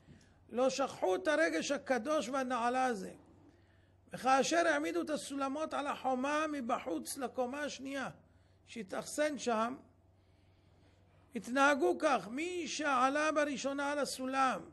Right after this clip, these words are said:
במעלות העליונות היה מתמהמה מעט,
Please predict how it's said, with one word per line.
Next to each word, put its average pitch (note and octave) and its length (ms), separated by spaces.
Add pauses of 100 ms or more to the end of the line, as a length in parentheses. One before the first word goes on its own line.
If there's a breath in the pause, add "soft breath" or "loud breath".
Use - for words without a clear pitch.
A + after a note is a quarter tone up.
(840 soft breath)
במעלות B3+ 600
העליונות C4+ 600
היה C#4 220
מתמהמה B3+ 760
מעט, A#3+ 560